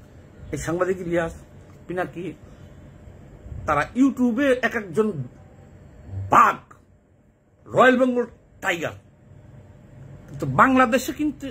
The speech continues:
এগুলো হলো বিড়াল। তাহলে বিড়ালের পিছনে আপনারা থাকেন না, বিড়ালের লেজ ধরে টানাটানি করে আপনার তো কোনো লাভ নেই। বিড়ালের পিছে থাকবেন, আপনি মাছ খেয়ে কাঁটাটা দিতে হবে, কাঁটাটা হইলেও আপনি তাকে দিবেন।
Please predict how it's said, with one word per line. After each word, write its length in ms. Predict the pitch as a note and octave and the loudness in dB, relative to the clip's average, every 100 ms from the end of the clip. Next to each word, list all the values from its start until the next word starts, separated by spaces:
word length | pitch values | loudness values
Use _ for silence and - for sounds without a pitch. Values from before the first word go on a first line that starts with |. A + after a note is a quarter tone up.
| - | -10
এগুলো 200 | A3 A#3 A3 | -4 -4 -2
হলো 120 | G3+ | -4
বিড়াল। 400 | C3+ F3+ C3 F#2+ - - - - - - - - - - - | -2 0 -2 -2 -12 -18 -20 -20 -20 -20 -20 -20 -20 -20 -14
তাহলে 160 | - F#3+ | -10 -8
বিড়ালের 580 | A2+ E3 C4 D4+ E4+ D4 | -2 4 6 6 4 -2
পিছনে 340 | - - D#4 D#4 | -8 -2 0 0
আপনারা 260 | - D4 C4+ - | 0 -4 -4 -8
থাকেন 240 | A#3 A3 | -8 -6
না, 120 | D3 | -6
বিড়ালের 480 | A#2 F3+ C4 C4 C#4 A#3+ - - - B2+ | -4 0 2 4 0 -2 -16 -20 -14 2
লেজ 240 | G3 B3+ - | 4 4 4
ধরে 160 | B3+ B3 | 2 2
টানাটানি 400 | C4+ C4+ A#3+ B3 | 0 -2 -2 -2
করে 200 | B3 B3 | -2 -2
আপনার 240 | A3 - A3 | -4 -6 -14
তো 40 | - | -10
কোনো 160 | A3+ F#3 C3 | -6 -2 2
লাভ 140 | A#3 G#3 | 0 0
নেই। 260 | C3 G2+ F#2 - - - - - - - - - - - - - - - - - - - | -10 -12 -14 -18 -20 -20 -20 -20 -20 -20 -20 -20 -20 -20 -20 -20 -20 -20 -20 -20 -18 -2
বিড়ালের 340 | C3+ C4+ C4+ C4 | 4 6 6 2
পিছে 200 | A#3+ D4+ | -4 -4
থাকবেন, 400 | - B3 D#4 D4+ | -4 -4 -4 -4
আপনি 200 | B3 C4 A3+ | -2 -2 0
মাছ 220 | A#3+ - | -2 -4
খেয়ে 180 | - C4+ - | -6 -6 -4
কাঁটাটা 400 | B3 A#3+ A3 G#3 | -4 -4 -6 -8
দিতে 260 | F3 E3 | -8 -10
হবে, 220 | C3+ A2+ | -8 -6
কাঁটাটা 380 | A2+ B3+ C#4 C4 | -2 0 2 2
হইলেও 220 | A3 D4 | 2 2
আপনি 200 | D4+ - B3+ | -2 -4 -10
তাকে 180 | A#3 E3+ | -8 -6
দিবেন। 360 | F#3 D3+ G#2 | -6 -6 -8